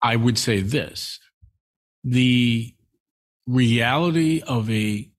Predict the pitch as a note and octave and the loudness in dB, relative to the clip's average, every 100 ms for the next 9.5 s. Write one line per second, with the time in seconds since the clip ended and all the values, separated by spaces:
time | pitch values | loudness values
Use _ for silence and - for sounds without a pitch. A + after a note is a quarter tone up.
0 | _ - G#2+ C3 C3+ - B2 A#2 - - | _ -2 0 0 -2 -4 -4 -4 -4 -4
1 | G#2+ - A2 B2 C#3 C3+ - A#2 G#2 G#2 | -4 -2 0 2 2 2 0 -4 -6 -8
2 | - A2 F#2 F2+ F#2 F2+ F#2+ - A2+ - | -6 -4 -4 -4 -8 -8 -10 -10 -8 -8
3 | - A#2+ B2 C3 B2 A2 G2+ F#2+ F#2 - | -6 -6 -4 -2 0 0 -4 -6 -8 -8
4 | G2 G2 G#2 G2 F#2+ - - - - G2 | -8 -8 -6 -6 -6 -8 -18 -20 -4 -2
5 | G#2 D#3+ G#2 E2+ D#2+ - - - _ _ | 2 2 0 -2 -10 -14 -16 -20 _ _
6 | _ B2+ A#2+ B2 C3 A2+ G2 F#2+ F#2 F2+ | _ 0 2 4 4 2 2 -2 -4 -6
7 | F2 - - _ _ - A#2 G#2+ - A2+ | -8 -12 -16 _ _ -8 -8 -6 -4 -2
8 | G2+ - - F2+ F#2 D#2+ D2+ - A2 - | -4 -6 -8 -8 -8 -12 -14 -10 -8 -4
9 | C3 C3+ C3 B2+ - | -2 0 0 -2 -6